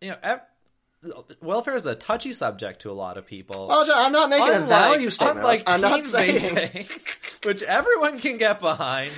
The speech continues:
Speaker 2: Yeah, you're right, John. I'm, I'm sorry. I shouldn't, uh, I shouldn't have made a statement about the existence of welfare. <laughs>
Speaker 1: Yeah, it, a lot of people will have shut off our podcast at the very
Speaker 2: Enraged.
Speaker 1: mention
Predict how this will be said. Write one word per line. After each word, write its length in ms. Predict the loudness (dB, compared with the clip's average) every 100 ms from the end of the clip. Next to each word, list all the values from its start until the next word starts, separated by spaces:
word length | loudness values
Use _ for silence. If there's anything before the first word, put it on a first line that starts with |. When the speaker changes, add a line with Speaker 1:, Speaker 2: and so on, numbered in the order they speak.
| -14 -6
Speaker 2:
Yeah, 220 | 0 4
you're 200 | 6 4
right, 180 | 2 -2
John. 160 | 0 2
I'm, 200 | 2 4
I'm 200 | 2 2
sorry. 320 | 2 2 4
I 100 | 2
shouldn't, 360 | 2 0 0 2
uh, 220 | 2 2 -4 _ _ _ _ -2
I 120 | 0
shouldn't 300 | 0 -4 0
have 280 | 0 -2 -8 _ _ _ -2
made 220 | 2 2
a 40 |
statement 360 | 2 0 0 -2
about 200 | -4 -6
the 140 | -8
existence 560 | -8 -2 0 0 0 -2
of 140 | -2
welfare. 840 | -2 -4 -2 -2 0 -2 0 -2 -6
<laughs> 60 | _ _ _ _ _
Speaker 1:
Yeah, 140 | -10 -8
it, 260 | -8 -10 _ -10
a 60 | -6
lot 280 | 0 2 2
of 80 | 0
people 300 | -4 -2 -2
will 140 | -4
have 100 | -6 _ _
shut 340 | -12 -2 2 4
off 160 | 2
our 140 | 0 -2
podcast 560 | -4 -4 -4 -8 -8
at 100 | -14
the 60 | -18
very 380 | -2 0 2 -2
Speaker 2:
Enraged. 160 | -6 -4
Speaker 1:
mention 420 | -6 -6 -10